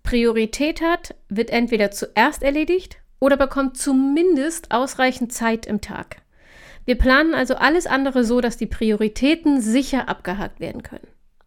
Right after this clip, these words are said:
So, <laughs> und jetzt würde ich dich gern vor mir sehen, um dich zu fragen, wie oft du wirklich auf diese Art bewusst planst.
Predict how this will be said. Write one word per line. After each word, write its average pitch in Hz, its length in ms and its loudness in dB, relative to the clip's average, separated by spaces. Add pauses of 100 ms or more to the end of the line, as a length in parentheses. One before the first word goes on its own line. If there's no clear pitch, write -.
(960)
So, 190 300 -4 (400)
<laughs> - 460 2
und 226 120 0
jetzt 302 200 2
würde 359 120 6
ich 330 60 -2
dich - 180 6
gern 220 240 2
vor 311 200 4
mir 311 180 8
sehen, 247 320 2
um 233 140 0
dich 247 140 -4
zu 254 100 -4
fragen, 247 500 0
wie 240 120 -2
oft - 200 -2
du 202 220 0
wirklich 311 520 0
auf 220 200 -2
diese 254 340 0
Art 214 460 -2
bewusst 202 640 0
planst. - 600 0